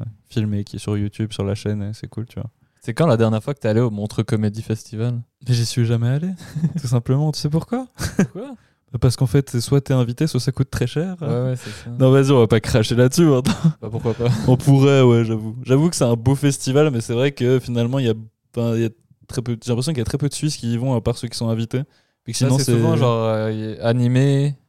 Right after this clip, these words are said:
Speaker 2: il y a des soirées animées par des Suisses,
Speaker 1: Ouais.
Speaker 2: mais que c'est surtout des invités français,
Speaker 1: Euh,
Speaker 2: euh.
Speaker 1: parce que c'est une production française aussi.
Speaker 2: Ah ouais ?
Speaker 1: Oui, oui, le Montreux Comedy Festival, c'est une production française.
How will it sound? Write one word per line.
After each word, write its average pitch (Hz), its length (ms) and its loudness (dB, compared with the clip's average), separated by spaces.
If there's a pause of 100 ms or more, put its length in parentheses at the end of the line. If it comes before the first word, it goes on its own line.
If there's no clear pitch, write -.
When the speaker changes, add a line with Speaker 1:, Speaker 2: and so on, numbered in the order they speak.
(300)
Speaker 2:
il - 60 -10
y 117 40 2
a 113 40 2
des 113 100 -2
soirées 127 280 2
animées 120 320 -2
par 117 180 2
des 113 120 -6
Suisses, - 560 -8 (120)
Speaker 1:
Ouais. 123 220 4 (100)
Speaker 2:
mais 110 120 -8
que 120 120 -6
c'est 117 140 -6
surtout 120 320 -4
des 113 180 0
invités 113 280 -2
français, 110 320 -8
Speaker 1:
Euh, 113 100 -4
Speaker 2:
euh. 120 40 0
Speaker 1:
parce 113 200 0
que 120 120 -2
c'est 120 340 0
une 113 80 -2
production 113 360 -4
française 113 380 -6
aussi. 110 200 -8 (220)
Speaker 2:
Ah 113 120 0
ouais ? 196 100 0 (300)
Speaker 1:
Oui, 123 80 4
oui, 139 140 6
le 117 40 2
Montreux 110 440 -4
Comedy 113 240 -4
Festival, 135 300 -2
c'est 107 100 -10
une 104 60 -14
production 113 320 -10
française. 120 360 -10